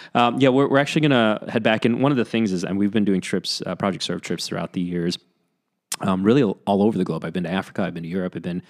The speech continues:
to Central America, South America with this a bunch of times, and, and, um, we, we <laughs> found ourselves in a, a strange, like, uh, loop of,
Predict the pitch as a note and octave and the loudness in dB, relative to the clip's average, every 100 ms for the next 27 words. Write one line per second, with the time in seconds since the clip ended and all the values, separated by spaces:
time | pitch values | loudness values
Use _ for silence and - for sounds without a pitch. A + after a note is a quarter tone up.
0 | - - - G2 F2+ - E2+ F2+ - F2 | -20 -20 -8 -8 -6 -6 -6 -6 -2 -4
1 | - F2 F2 F#2 - F#2 E2+ F2+ - - | -4 -4 -4 -6 -6 -6 -6 -8 -8 -10
2 | F2+ F2 E2+ E2+ E2 - F2+ F2 F2 - | -6 -6 -4 -4 -6 -8 -8 -6 -8 -6
3 | F2+ E2+ E2+ - - - F#2+ F#2+ F#2 F2+ | -6 -4 -8 -10 -16 -6 -2 0 0 -2
4 | _ _ _ _ _ - G2 - - - | _ _ _ _ _ -4 -2 -4 -4 -6
5 | C#3 A#3+ - G3+ D#3 A2+ G#2 - - A#2 | -4 -2 -2 -2 0 -2 -2 -6 -2 -2
6 | B2 A2+ G#2 G2 - _ _ _ F#2+ F#2 | 0 0 -2 -2 -8 _ _ _ -6 -6
7 | F2 G2 A2 C3 - G#2+ G2 F#2+ F2 | -6 0 2 2 0 -2 0 0 -4